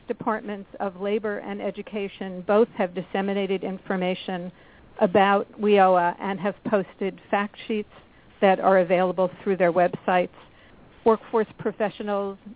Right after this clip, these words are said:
disability professionals, educators, people with disabilities, and their advocates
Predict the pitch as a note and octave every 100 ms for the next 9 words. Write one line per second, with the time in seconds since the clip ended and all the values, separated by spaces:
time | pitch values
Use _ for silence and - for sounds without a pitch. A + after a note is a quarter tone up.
0 | F#3 G3+ - G3 G#3 A3 A3 A3 - G#3
1 | - G3 F#3 F#3 F#3+ - _ _ _ A3+
2 | G#3+ A3 - G#3 G3 F#3+ F#3 - - -
3 | A3+ G#3+ G3 F#3 G3+ - F#3+ F#3 F#3 F3+
4 | F3 - G3 F#3 F#3+ G3+ G3 G3+ - E3+